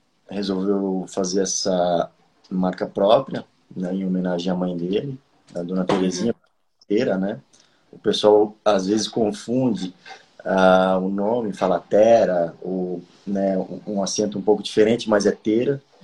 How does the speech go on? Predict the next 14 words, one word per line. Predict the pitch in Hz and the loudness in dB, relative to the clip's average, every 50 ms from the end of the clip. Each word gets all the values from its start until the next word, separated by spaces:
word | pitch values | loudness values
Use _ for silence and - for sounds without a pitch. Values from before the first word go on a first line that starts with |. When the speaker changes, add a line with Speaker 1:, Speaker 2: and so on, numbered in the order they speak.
| 180 - - _ - - _ - | -20 -20 -20 _ -20 -20 _ -8
Speaker 1:
né, | 90 90 90 90 90 87 | -6 -4 -2 0 0 0
a | 85 80 82 | 0 -2 -4
Speaker 2:
Sim. | - | -4
Speaker 1:
forma | - 92 90 95 95 92 | -4 -2 -2 -2 -2 -4
correta, | - 90 82 - _ _ _ _ _ _ _ _ _ _ _ _ _ _ _ _ _ _ _ _ _ _ | -6 -10 -10 -10 _ _ _ _ _ _ _ _ _ _ _ _ _ _ _ _ _ _ _ _ _ _
que | - - 98 98 | -6 -2 0 2
é, | 95 95 95 95 95 92 92 92 90 90 87 87 - | 4 4 4 6 6 6 6 6 6 2 2 0 -6
digamos, | 95 92 90 90 90 95 101 104 104 98 | -10 -10 -10 -6 -4 -2 -2 0 2 2
o | 104 104 | 2 2
apelido | - - 110 104 101 98 110 113 110 110 | 2 2 -2 -2 0 0 -2 -2 -2 -4
da | 98 101 101 98 98 | -2 0 0 0 0
Dona | 95 98 107 107 104 | 0 -2 -4 -4 -4
Terezinha. | 104 107 104 104 104 98 87 87 85 85 82 - _ _ _ _ _ _ _ _ _ _ _ _ _ _ _ _ _ _ _ _ _ _ _ _ _ _ _ _ _ - | -4 -4 -2 -2 -2 -4 -6 -10 -12 -14 -14 -16 _ _ _ _ _ _ _ _ _ _ _ _ _ _ _ _ _ _ _ _ _ _ _ _ _ _ _ _ _ -4
Ah, | 85 92 92 92 90 90 90 90 90 90 87 | -2 0 2 2 2 2 2 2 2 0 -2